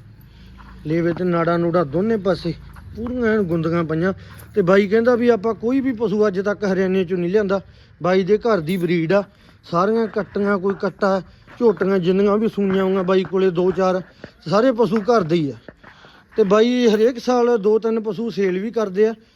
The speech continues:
ਚੰਗੀ ਮਿਹਨਤ ਆ ਬਾਈ ਦੀ ਪਸ਼ੂਆਂ ਤੇ ਵੀ, ਤੇ ਊਂ ਖੇਤੀਬਾੜੀ 'ਚ ਵੀ ਬਾਈ ਦਾ ਪੂਰਾ ਐਨ ਸ਼ੌਂਕ ਆ। ਮੱਝ ਦੇ ਲੇਵੇ ਦੀ ਕੁਆਲਿਟੀ ਦੇਖੋ ਕਿੱਡੀ ਚੰਗੀ, ਐਨ ਪੂਰੀ ਗਾਈਆਂ ਵਰਗਾ ਲੇਵਾ। ਤੇ ਲੇਵੇ ਤੇ ਨਾੜਾਂ ਨੂੜਾਂ ਤਾਂ ਬਾਕਮਾਲ ਆ, ਗਾਈਆਂ ਵਾਂਗੂ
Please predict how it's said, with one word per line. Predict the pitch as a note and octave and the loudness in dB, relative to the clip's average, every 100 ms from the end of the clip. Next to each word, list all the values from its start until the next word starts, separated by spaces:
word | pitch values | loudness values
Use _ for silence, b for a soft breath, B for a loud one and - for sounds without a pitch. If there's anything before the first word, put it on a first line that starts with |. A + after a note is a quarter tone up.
| b | b
ਚੰਗੀ | - A3 G#3 A3+ | -4 -4 -2 -2
ਮਿਹਨਤ | G3 G3+ G#3+ | -2 -2 -2
ਆ | A#3+ | -4
ਬਾਈ | G#3 G#3 F#3+ | 0 0 -2
ਦੀ | G#3 | -6
ਪਸ਼ੂਆਂ | F#3+ F#3 G3 G3+ | -6 -6 -4 -4
ਤੇ | G#3 | -4
ਵੀ, | A3 A#3 | -4 -4
ਤੇ | G#3 | -4
ਊਂ | G3+ F3 | -4 -6
ਖੇਤੀਬਾੜੀ | F3 - F3+ F#3 F#3+ | -10 -8 -6 -4 -4
'ਚ | F#3 | -6
ਵੀ | G#3 | -6
ਬਾਈ | G3+ F#3+ | -4 -4
ਦਾ | G3 | -4
ਪੂਰਾ | F3+ G#3+ A3+ | -4 -2 -2
ਐਨ | G#3+ | -2
ਸ਼ੌਂਕ | F#3 F3+ E3+ | -4 -6 -6
ਆ। | F#3+ - B B B B B - - - - - - - - - - - - - - _ _ - - B B B B _ - | -8 -12 B B B B B -20 -20 -20 -20 -20 -14 -14 -14 -20 -20 -20 -16 -14 -14 _ _ -20 -20 B B B B _ -6
ਮੱਝ | D#3 F3+ | -4 0
ਦੇ | A3 A3 | 2 4
ਲੇਵੇ | G3+ F#3 F#3 | 4 0 0
ਦੀ | F#3 | -4
ਕੁਆਲਿਟੀ | E3+ F#3 E3+ D3+ D3+ | 0 2 2 0 -8
ਦੇਖੋ | B2 - C3 - - _ _ _ | -10 -14 -20 -20 -20 _ _ _
ਕਿੱਡੀ | D#3+ D3+ | -6 -4
ਚੰਗੀ, | D3+ D3+ C3+ B2+ A#2 - - - | -2 -4 -4 -8 -10 -18 -16 -6
ਐਨ | F#3 G3 | -2 -2
ਪੂਰੀ | F3+ G#3 A3 | -2 -2 0
ਗਾਈਆਂ | F3 E3 E3 E3 | 0 2 2 0
ਵਰਗਾ | D3+ D#3+ | 2 0
ਲੇਵਾ। | D3 C3+ C#3+ D3 B B B - | 2 0 -2 -8 B B B -2
ਤੇ | |
ਲੇਵੇ | F3+ E3+ E3+ F3 | 2 4 4 4
ਤੇ | G3 | 2
ਨਾੜਾਂ | E3 E3 E3+ | 2 2 0
ਨੂੜਾਂ | E3+ E3+ F3+ | 0 0 -2
ਤਾਂ | E3+ F3+ | -2 -6
ਬਾਕਮਾਲ | D#3+ C#3+ D#3+ D#3 E3 E3+ E3 | -6 -4 -4 -2 -4 -2 0
ਆ, | F3+ | -2
ਗਾਈਆਂ | D#3 D#3 D#3 D#3+ | -2 -4 -2 -2
ਵਾਂਗੂ | D#3+ E3 | -2 -4